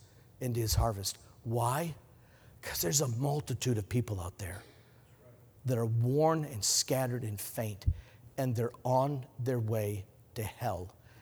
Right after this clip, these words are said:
and they don't even know it. Many of them attend churches, and they believe the lies that their churches are teaching them, and they think that if they just do what the church tells them to do, that they'll go to heaven.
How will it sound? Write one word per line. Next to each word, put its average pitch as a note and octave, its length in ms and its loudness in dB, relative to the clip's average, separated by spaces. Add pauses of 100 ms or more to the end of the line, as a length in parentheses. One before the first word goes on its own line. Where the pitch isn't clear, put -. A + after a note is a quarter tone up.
(200)
and B2 160 2
they A2 140 2 (140)
don't B2 440 4 (280)
even G#2 480 0 (280)
know G2 380 -6
it. - 220 -8 (720)
Many E3+ 320 8
of E3 80 10
them D3 160 4
attend B2 400 10
churches, B2+ 640 2 (380)
and C#3+ 120 6
they C3+ 80 8
believe C3+ 480 8
the C3 100 6
lies C3+ 420 10
that B2 120 0
their A#2 140 0
churches D3 480 4
are G#2+ 80 2
teaching A2+ 340 0
them, A2 120 0 (440)
and C3+ 140 2
they C3 80 4
think D3 260 4
that C3+ 100 4
if G#2+ 60 0
they A#2+ 100 2
just D3 300 2
do D3+ 100 6
what C3 140 4
the B2 80 -2
church C#3 400 0
tells C3 260 12
them A#2+ 80 2
to A2+ 80 4
do, B2 260 6 (280)
that B2 160 0
they'll B2 80 2
go A#2 180 2
to G#2+ 60 2
heaven. A2+ 420 0